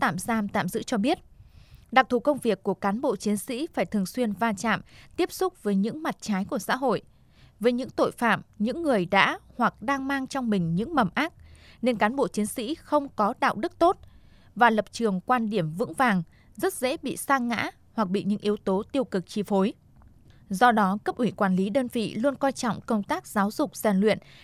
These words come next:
để bảo đảm có một đội ngũ cán bộ luôn vững vàng, kiên định, chí công vô tư và đầy lòng vị tha.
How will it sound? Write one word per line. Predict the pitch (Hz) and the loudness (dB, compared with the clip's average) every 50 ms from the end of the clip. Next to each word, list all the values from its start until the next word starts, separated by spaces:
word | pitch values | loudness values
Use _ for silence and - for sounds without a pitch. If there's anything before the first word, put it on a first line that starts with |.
| - - | -2 2
để | 254 254 | 2 4
bảo | 220 240 214 185 | 4 4 2 4
đảm | 190 226 214 185 170 175 | 2 2 2 2 0 0
có | - 196 | 0 0
một | 233 294 320 | 2 2 0
đội | 196 185 208 - - | 0 0 0 0 0
ngũ | 196 208 208 254 | 0 -2 -2 -4
cán | - - 226 214 233 269 | -4 -4 -2 -2 0 2
bộ | 294 269 - - - | 2 2 2 0 -4
luôn | - 220 226 247 233 220 | -4 0 0 2 0 0
vững | 196 - 240 - 359 | -2 -4 -4 -6 -2
vàng, | - 269 240 202 175 170 | -2 0 0 0 0 -2
kiên | - - 277 254 | -2 -2 -2 2
định, | 233 262 208 - - - - - - - - | 2 2 2 0 -4 -10 -20 -20 -20 -14 -4
chí | - 233 240 | -2 -2 -2
công | 240 - 277 262 | 2 2 0 0
vô | - 254 247 | 2 0 -2
tư | 240 - 254 247 240 226 - - - - - | 0 2 2 2 2 0 -2 -8 -18 -8 4
và | - 254 | 4 6
đầy | 226 226 226 208 | 6 6 2 2
lòng | 202 214 208 190 180 - | 2 2 0 0 -2 -2
vị | 233 208 | -6 -6
tha. | - - 233 226 233 226 | -4 0 0 2 2 0